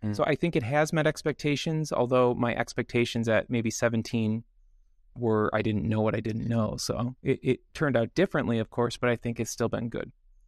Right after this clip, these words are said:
Speaker 2: So how about you?
Speaker 1: Well, I wanna ask you one
Speaker 2: Okay.
Speaker 1: question about yours, though, 'cause there's a few things that were skipped over, and I'm sure 'cause of time, as I do, right?
Speaker 2: Sure.
Speaker 1: Uh, can we talk a little bit about what was the,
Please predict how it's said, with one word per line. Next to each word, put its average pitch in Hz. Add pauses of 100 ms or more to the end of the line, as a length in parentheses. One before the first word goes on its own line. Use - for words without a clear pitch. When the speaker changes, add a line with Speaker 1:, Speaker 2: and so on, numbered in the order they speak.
(380)
Speaker 2:
So -
how 131
about 131
you? 123 (360)
Speaker 1:
Well, 127
I -
wanna 175
ask 160
you 131
one 117
Speaker 2:
Okay. 127
Speaker 1:
question 120
about 92
yours, 85
though, 85
'cause 85 (360)
there's 104
a 104
few 135
things 127
that 101
were 98
skipped -
over, 92
and 110
I'm 107
sure 104
'cause 92
of 87
time, 90 (1160)
as 90
I 85
do, 82
right? 95 (200)
Speaker 2:
Sure. 131 (720)
Speaker 1:
Uh, 95 (920)
can 120
we 123
talk 135
a -
little 120
bit 123
about 98
what 98 (360)
was 101
the, 92